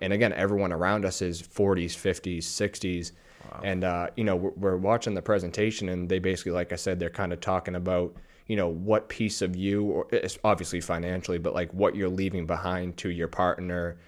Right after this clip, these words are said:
Speaker 1: and your family, you
Speaker 2: Yeah.
Speaker 1: know, your kids. And I'm like, I'm starting to think of it, but, like, we're in a position where,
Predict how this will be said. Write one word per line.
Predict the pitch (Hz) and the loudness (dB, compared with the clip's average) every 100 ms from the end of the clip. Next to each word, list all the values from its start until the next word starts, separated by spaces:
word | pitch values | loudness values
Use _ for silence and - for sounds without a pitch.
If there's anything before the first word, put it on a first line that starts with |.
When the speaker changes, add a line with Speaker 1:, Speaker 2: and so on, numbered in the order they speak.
| - - - | -20 -10 -2
Speaker 1:
and | 104 90 | 0 0
your | 78 | -2
family, | - 95 92 92 92 92 90 | -2 0 0 0 0 -2 -2
you | 98 | -2
Speaker 2:
Yeah. | |
Speaker 1:
know, | 90 | 0
your | 87 87 | 0 -2
kids. | - 107 101 98 | 0 2 2 2
And | 95 | 0
I'm | 92 | 0
like, | 90 90 - - - - | -2 -2 -8 -20 -20 -8
I'm | 98 | -6
starting | - 135 95 | 4 4 4
to | |
think | 117 123 | 2 0
of | 98 | 0
it, | 87 | 0
but, | 87 | 0
like, | 95 - | 0 0
we're | 104 127 147 | 2 4 2
in | |
a | 117 | -2
position | 104 104 104 104 95 | 0 0 0 -2 -2
where, | 95 95 92 90 | 2 4 4 2